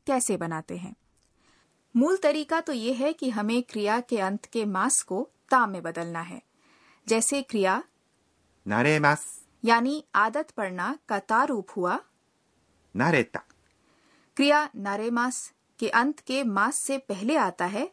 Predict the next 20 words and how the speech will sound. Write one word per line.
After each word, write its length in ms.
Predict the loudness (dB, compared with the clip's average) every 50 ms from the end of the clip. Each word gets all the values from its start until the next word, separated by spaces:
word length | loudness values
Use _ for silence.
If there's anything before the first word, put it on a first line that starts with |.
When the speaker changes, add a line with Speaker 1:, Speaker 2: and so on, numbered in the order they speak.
| _ -2
Speaker 1:
अक्षर 400 | -2 -2 -2 -4 -2 -2 -4 -4 _ _ -4
रे, 320 | 2 2 2 2 0 -8 _ _ _ _ _ _ -20 _ _ _ _ 0
जो 200 | 2 2 2 2 0
ए 140 | 0 0 0
की 200 | 0 0 -4 -4
ध्वनि 280 | -2 -2 -2 -2 -2 0
वाला 260 | 0 0 2 2 2
अक्षर 320 | 2 0 -6 -10 -8 -8
है। 240 | -8 -10 -14 -16 -16 _ _ _ _ _ _ _ _ _ _ _ _ _ 2
इस 160 | 2 2 2
तरह 340 | 2 0 0 0 -2 -4 -6 _ _ _ -20 _ _ _ _ 0 2
मास 300 | 4 4 4 4 0 -2
के 140 | -2 -4 -6
पहले 440 | -4 -6 -6 -4 -2 -2 -2 -2 -4 _ _ _ _ _ -2
ए 160 | 0 0 0
की 200 | 0 0 -4 -4
ध्वनि 300 | -2 0 0 0 0 0
वाली 260 | 0 -2 0 -2 -4
क्रियाओं 460 | -6 -4 -4 -4 -2 -2 -2 -2 -4 -6 _ _ _ _ _ _ _ _ _ -2
या 300 | 2 4 4 4 2 0